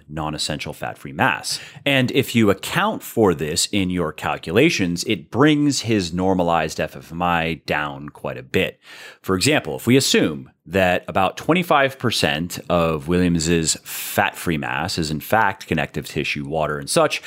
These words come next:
and we run his numbers again, if he were to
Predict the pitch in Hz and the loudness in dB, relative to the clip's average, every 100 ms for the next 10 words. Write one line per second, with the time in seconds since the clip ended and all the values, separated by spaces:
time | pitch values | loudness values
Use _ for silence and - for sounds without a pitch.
0 | - - - 110 104 98 95 78 92 92 | -10 -12 -2 2 2 2 2 4 4 4
1 | 82 92 85 90 82 78 73 71 - 180 | 0 -2 -2 -2 -4 -6 -10 -12 0 2
2 | 147 82 117 180 _ - - - 107 98 | 2 -2 -6 -10 _ -18 -8 -2 0 0
3 | - 95 80 78 | -2 -4 -4 -4